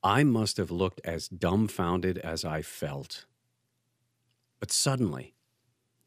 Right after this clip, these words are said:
indefinable warmth came over me,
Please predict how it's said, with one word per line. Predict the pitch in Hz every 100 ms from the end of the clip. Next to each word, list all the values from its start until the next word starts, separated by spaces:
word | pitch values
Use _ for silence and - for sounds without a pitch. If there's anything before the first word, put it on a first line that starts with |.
| _
indefinable | 139 147 156 - - 123 120 107 92
warmth | 80 90 107 90 - -
came | 98 90
over | 87 85 71
me, | 62